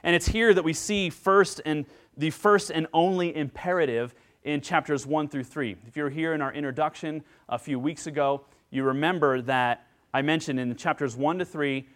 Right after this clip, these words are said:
it's all indicatives. The verbs are all in this indicative voice, meaning here is what God has done, here is what God has done.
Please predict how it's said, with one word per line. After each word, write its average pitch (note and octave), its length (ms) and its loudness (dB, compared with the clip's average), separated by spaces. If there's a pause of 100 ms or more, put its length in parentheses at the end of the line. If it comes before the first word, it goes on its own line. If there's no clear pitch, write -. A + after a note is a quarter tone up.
(300)
it's B2+ 160 -6
all D#3+ 260 8
indicatives. C3 880 -4
The C3 140 0
verbs D#3 360 2
are C#3 80 2
all D3 320 4
in C#3+ 160 -4
this B2 160 -4
indicative C#3+ 580 -2
voice, B2 360 -2
meaning C3 260 -4
here D#3+ 220 -4
is D3+ 120 -4
what D3 140 -4
God C3+ 200 -2
has B2 100 -6
done, B2+ 220 -6
here C#3+ 240 -6
is C#3+ 120 -6
what C#3 140 -6
God B2+ 160 -2
has A#2 100 -6
done. A2+ 240 -6